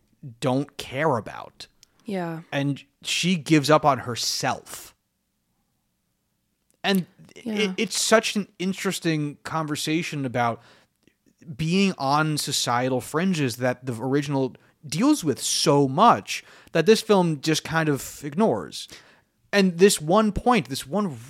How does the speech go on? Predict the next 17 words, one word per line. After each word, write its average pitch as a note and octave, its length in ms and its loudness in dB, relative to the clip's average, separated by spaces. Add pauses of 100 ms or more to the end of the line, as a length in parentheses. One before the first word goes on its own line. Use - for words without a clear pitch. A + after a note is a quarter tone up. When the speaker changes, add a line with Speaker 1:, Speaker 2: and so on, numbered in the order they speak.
Speaker 1:
really A#3 440 -4
great - 640 -8
point E3 260 -4
that B2 80 -8
the C3 80 -6
film C#3+ 340 -2
raises C#3+ 340 0
that A#2+ 200 -2
is E3+ 320 -2
new, C#3+ 560 2 (340)
is F3 140 2
unfortunately G3 480 4
very B2 260 0
fleeting. - 500 -14 (280)
Speaker 2:
Yeah, F3+ 400 -4 (440)
I G#3 80 4
agree. F3+ 420 0